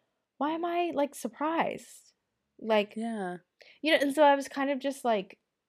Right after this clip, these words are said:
Speaker 1: slowly, like, unpacking that, and I was just like, like, "What?" Like, you're complimenting
Speaker 2: Yeah.
Speaker 1: yourself every day, and not all my affirmations are about, like, physical features, but, like,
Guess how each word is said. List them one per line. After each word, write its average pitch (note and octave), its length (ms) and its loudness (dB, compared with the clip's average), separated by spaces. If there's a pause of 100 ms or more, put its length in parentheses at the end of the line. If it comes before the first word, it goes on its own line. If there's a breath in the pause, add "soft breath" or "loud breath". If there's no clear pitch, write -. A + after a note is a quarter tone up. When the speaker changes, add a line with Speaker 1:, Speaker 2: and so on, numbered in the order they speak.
(600)
Speaker 1:
slowly, F#3+ 760 0
like, F3+ 320 -2
unpacking F#3 680 -4
that, A3+ 260 0
and G3+ 80 -4
I F#3 80 -2
was F#3+ 120 -10
just F#3 180 -12
like, E3+ 280 -8 (1400)
like, G#3+ 380 -10
"What?" C4+ 300 -4 (680)
Like, A#3+ 180 -2
you're C4 100 2
complimenting C4+ 600 0
Speaker 2:
Yeah. - 20 0
Speaker 1:
yourself G#3 540 0
every A3+ 280 2
day, G3+ 240 4
and C4 140 0
not D4+ 160 4
all C#4+ 140 6
my A#3+ 140 2
affirmations F#3+ 640 -4
are F#3 60 -2
about, - 240 -8
like, - 220 -6 (440)
physical G3+ 360 2
features, G3+ 480 -2
but, - 180 -2
like, F#3+ 260 2